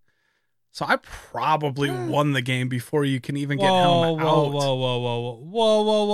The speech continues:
Speaker 2: whoa, whoa, whoa. That is completely incorrect.
Speaker 1: Uh,
Speaker 2: Is that three or four
Speaker 1: what?
Speaker 2: turns? You play a land per turn?
Speaker 1: Yeah. So
Speaker 2: So
Speaker 1: five?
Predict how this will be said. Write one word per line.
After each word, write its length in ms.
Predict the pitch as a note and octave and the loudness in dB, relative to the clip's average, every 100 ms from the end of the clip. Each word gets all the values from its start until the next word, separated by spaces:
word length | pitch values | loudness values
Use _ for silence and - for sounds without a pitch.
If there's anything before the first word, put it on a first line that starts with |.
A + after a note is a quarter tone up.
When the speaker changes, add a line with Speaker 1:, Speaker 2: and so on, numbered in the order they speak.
| G3+ | 0
Speaker 2:
whoa, 360 | F#3+ F3+ E3+ D#3+ | 2 2 2 2
whoa, 180 | D#3 | 0
whoa. 120 | C#3 C3+ | 0 -2
That 160 | G3 | -2
is 240 | F3+ A2+ A2 _ _ _ | -2 -6 -12 _ _ _
completely 720 | C3+ G#2+ - E3+ D4 D3 A2 | -14 -14 -8 -8 -6 -8 -10
incorrect. 720 | G#2 G2+ A#2 F#2+ G#2 C3 - | -14 -14 -12 -10 -10 -12 -12
Speaker 1:
Uh, 680 | B2 C3 C3+ C3 B2+ B2 A#2+ A#2+ _ | -6 -2 0 -2 -4 -6 -8 -12 _
Speaker 2:
Is 160 | B3+ C#4 | -16 -8
that 200 | F4 E4+ | -8 -8
three 260 | - G#3+ B3 | -6 -2 0
or 80 | |
four 240 | G#3+ G#3+ G3 | 0 0 -2
Speaker 1:
what? 60 | D3 | -2
Speaker 2:
turns? 520 | F3 A3 C#4+ - - D#3+ | -2 -2 -6 -10 -16 -10
You 180 | G3 A3+ | -8 -8
play 340 | - B3 C#4 | -10 -6 -4
a 80 | C4+ | -2
land 480 | A#3+ G#3+ A3+ B3+ A3 | 0 0 0 -4 -6
per 180 | A#3+ | -8
turn? 420 | G#3+ - G3+ C#4 F4 G4 | -8 -8 -8 -8 -10 -10
Speaker 1:
Yeah. 180 | D#4+ F4+ - _ | -8 -10 -10 _
So 240 | - E3 | 0 2
Speaker 2:
So 220 | C3+ - | 2 -4
Speaker 1:
five? 400 | C#3 G#3+ C4 - | 0 0 0 -6